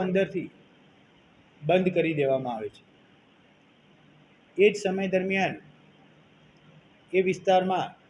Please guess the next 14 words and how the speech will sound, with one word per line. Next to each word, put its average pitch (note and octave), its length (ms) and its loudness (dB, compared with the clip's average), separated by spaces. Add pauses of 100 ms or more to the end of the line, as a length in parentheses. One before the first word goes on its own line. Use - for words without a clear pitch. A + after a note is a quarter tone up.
(500)
સફાઈનું F#3 540 -2
કામ F3 160 0 (140)
જોનાર F3 280 -2 (440)
એક F3 80 -6 (100)
વ્યક્તિ E3 320 -4 (1120)
ત્યાં E3 160 2
આવી F3 200 0
ચડે F3+ 280 4
છે G3+ 80 2 (1200)
અને F3 220 0 (840)
ડેલો E3 220 4 (100)
અંદરથી G3+ 460 2
બંધ G#3+ 200 4 (680)
અને F#3 120 0